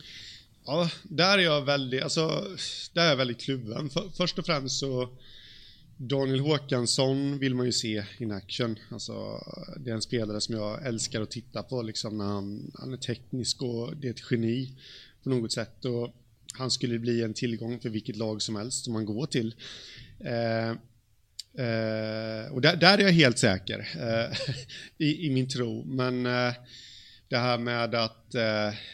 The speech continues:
det är klart att klubbarna ska ha betalt ifall en spelare väljer att bryta kontraktet, men stämmer den här summan på hundratusen? Vad, ja,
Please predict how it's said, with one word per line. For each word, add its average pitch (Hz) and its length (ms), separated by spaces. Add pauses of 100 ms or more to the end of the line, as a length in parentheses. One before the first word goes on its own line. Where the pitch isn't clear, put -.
(240)
det 143 60
är - 80
klart 135 240
att 120 200
klubbarna 113 480
ska - 180
ha 110 80
betalt 117 580
ifall 120 220
en 107 60
spelare 107 440
väljer 107 280
att - 80
bryta 117 280
kontraktet, 104 640 (100)
men 110 240 (680)
stämmer 120 360
den 143 120
här 135 80
summan 123 400
på 127 100
hundratusen? 117 920
Vad, 120 400 (1000)
ja, 123 340